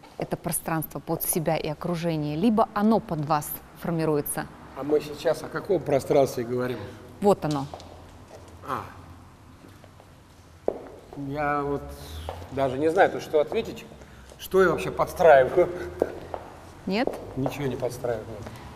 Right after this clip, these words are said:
Speaker 2: Все само по себе происходит в жизни.
Speaker 1: Вы просто в-, гармонично вписались в то, что есть,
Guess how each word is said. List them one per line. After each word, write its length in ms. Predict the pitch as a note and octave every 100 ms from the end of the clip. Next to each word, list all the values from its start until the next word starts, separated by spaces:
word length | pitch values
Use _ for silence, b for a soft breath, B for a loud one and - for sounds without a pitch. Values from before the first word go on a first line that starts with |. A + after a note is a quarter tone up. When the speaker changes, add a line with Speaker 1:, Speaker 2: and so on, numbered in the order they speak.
| - -
Speaker 2:
Все 140 | G3+
само 240 | F#3 F3+ F3
по 80 |
себе 240 | - E3+ D3
происходит 420 | A#2+ A#2 - A2+
в 40 |
жизни. 200 | A#2 A2+ A#2 - -
Speaker 1:
Вы 120 | A#3+
просто 380 | A#3 A3+ - F3+
в-, 280 | - - F3
гармонично 580 | F#3+ G3+ G3+ G3 -
вписались 520 | F#3 - G3+ F4 F#4+ -
в 80 |
то, 100 | -
что 240 | F3+ - F#3
есть, 480 | D#3 C#3+ - -